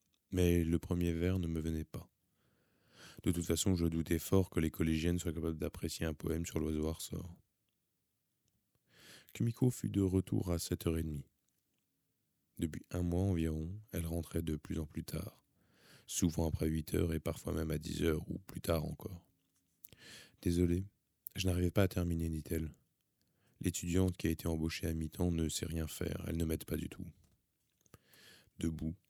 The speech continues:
dans la cuisine, je fis griller du poisson, préparer une salade et de la soupe miso. Pendant ce temps, Kumiko, assise devant la table, regardait dans le vague. «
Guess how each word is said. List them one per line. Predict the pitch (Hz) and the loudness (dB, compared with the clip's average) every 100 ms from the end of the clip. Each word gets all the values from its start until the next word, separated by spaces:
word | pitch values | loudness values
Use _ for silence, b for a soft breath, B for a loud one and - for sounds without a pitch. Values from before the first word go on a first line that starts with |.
| _ - | _ -4
dans | 87 | -2
la | 82 | 0
cuisine, | 80 87 85 107 | 0 0 2 2
je | 85 | 0
fis | - 92 | -2 -6
griller | - - 90 | -6 -4 -2
du | 92 | -2
poisson, | 78 82 85 - 87 110 - _ - | -4 -6 -6 -6 -6 -8 -12 _ -10
préparer | - 82 85 85 | -8 -2 -2 0
une | 82 | -2
salade | - 82 82 101 92 | -2 -2 0 -2 -2
et | |
de | - | -2
la | 82 | -2
soupe | - - | -4 -6
miso. | 82 80 82 80 _ _ _ _ _ _ - _ B B B B B - | -6 -6 -8 -10 _ _ _ _ _ _ -20 _ B B B B B -2
Pendant | 87 92 | 2 2
ce | - 85 | 0 -2
temps, | - 85 90 - - - | -2 -4 -4 -6 -20 -6
Kumiko, | - 87 80 92 113 - _ _ | 0 0 0 -2 -2 -6 _ _
assise | 101 90 - 101 101 98 | -2 0 0 -2 -2 -2
devant | 85 87 | 0 0
la | 82 | -2
table, | - 85 87 101 113 | -2 0 0 0 -2
regardait | 95 87 82 82 85 | -2 0 0 -2 -2
dans | 82 | -2
le | 80 | -4
vague. « | 76 76 78 76 | -2 -4 -4 -6